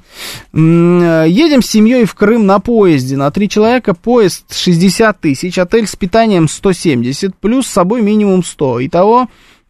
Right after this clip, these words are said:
триста тридцать тысяч на две недели. А если не секрет, Крым куда?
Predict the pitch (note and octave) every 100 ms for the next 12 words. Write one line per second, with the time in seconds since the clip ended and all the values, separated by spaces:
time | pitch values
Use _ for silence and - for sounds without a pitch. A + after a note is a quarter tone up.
0 | _ G#3+ A#3+ A#3 G#3 F3 G3 A#3 - E3
1 | - A3 G3+ E3+ - _ D#3+ E3+ G3 F3+
2 | C#3 E3+ - G#3 - A#3+ A3 - A3+ G3+
3 | G#3 F3+ C3